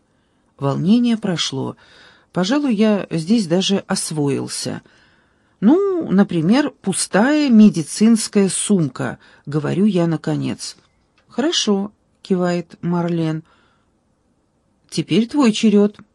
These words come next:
Абстрактная композиция из медицинских шпателей. «Это символ твоей жизни?» «Да».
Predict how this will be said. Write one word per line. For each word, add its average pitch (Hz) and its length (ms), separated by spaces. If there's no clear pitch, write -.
Абстрактная 151 1000
композиция 233 1000
из 175 320
медицинских 185 1120
шпателей. 170 880
«Это 190 720
символ 151 800
твоей 156 420
жизни?» 196 580
«Да». 139 440